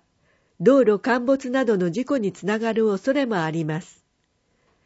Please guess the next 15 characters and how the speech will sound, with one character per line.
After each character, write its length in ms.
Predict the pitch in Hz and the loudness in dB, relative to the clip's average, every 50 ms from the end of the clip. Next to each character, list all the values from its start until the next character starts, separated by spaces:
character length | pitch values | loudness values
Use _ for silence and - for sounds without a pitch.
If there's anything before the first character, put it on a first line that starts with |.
| _ _ _ _ _ | _ _ _ _ _
実 180 | 175 165 202 185 | -4 -2 -2 -2
際 380 | 180 - - 269 247 247 240 233 | -2 -2 -2 0 0 2 0 0
に 160 | 226 233 220 | -2 -4 -2
今 160 | - 214 202 | -2 -2 2
年 380 | - 254 269 269 - 254 233 190 | 2 2 0 0 -4 -4 -4 -4
一 220 | 160 - 208 202 | -4 -2 -2 0
月、 440 | 185 190 185 185 - - 180 165 - _ _ _ _ _ _ _ _ _ _ _ _ | 0 0 -2 -4 -8 -12 -12 -12 -12 _ _ _ _ _ _ _ _ _ _ _ _
埼 320 | _ - - 226 247 254 254 | _ -2 0 0 0 0 0
玉 300 | - 254 233 247 254 254 | -2 -2 -2 -2 -2 -2
県 300 | - 196 185 185 180 180 | -2 0 0 0 0 0
八 120 | 180 175 | 0 -2
潮 260 | - - 247 277 285 | -2 -2 -2 -2 -2
市 180 | 285 - - 190 | -2 -4 -4 0
で 140 | 180 170 165 | 0 0 0
は、 200 | 151 151 - | 0 -4 -6